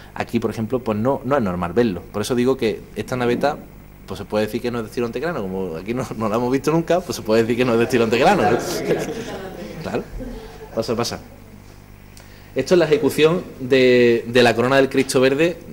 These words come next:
y ya vamos a terminar. Eh, la ejecución de la corona del Cristo Verde pasa que sí que fue un atrevimiento por parte de la Cofradía de los Estudiantes, que me dejaron en aquel momento hacer un poco, eh, arte contemporáneo, pero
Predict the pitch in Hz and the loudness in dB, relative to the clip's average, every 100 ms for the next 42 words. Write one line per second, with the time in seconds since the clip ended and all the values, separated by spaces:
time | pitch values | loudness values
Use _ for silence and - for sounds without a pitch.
0 | - - 104 101 110 113 113 - 110 110 | -16 -8 -4 2 4 4 2 -2 0 2
1 | 107 104 107 147 - - - - - - | 0 0 0 -4 -8 -20 -20 -20 -20 -8
2 | 110 113 110 110 107 107 110 110 113 104 | 0 2 4 4 2 -2 -2 -2 -4 -6
3 | 123 135 131 135 127 - 123 131 143 139 | -2 0 0 0 -4 -4 -4 0 0 0
4 | 127 151 160 - - - - 123 113 135 | -4 -6 -8 -16 -20 -20 -6 -2 -2 0
5 | 147 143 151 156 151 139 143 143 139 139 | 0 2 6 6 4 -2 -2 0 0 -2
6 | 139 143 131 120 127 135 135 131 135 127 | 2 2 2 0 -2 0 -2 -2 0 0
7 | 127 131 131 123 117 101 - - - - | 0 -2 -2 -6 -10 -12 -20 -20 -20 -20
8 | - - - - - 110 - 113 107 98 | -20 -20 -20 -20 -18 -6 0 0 0 -2
9 | 113 123 127 123 127 127 123 123 123 120 | -2 0 0 0 0 0 2 4 6 4
10 | 131 123 120 117 127 120 120 120 120 - | 0 0 0 0 0 6 6 6 2 -6
11 | - - - - - - - 117 117 113 | -20 -20 -20 -20 -20 -20 -8 -2 0 2
12 | 113 - - - - - 127 139 127 123 | 0 -4 -10 -20 -8 -4 0 0 0 2
13 | 123 123 131 135 131 117 120 117 110 | 0 4 4 4 0 0 4 4 4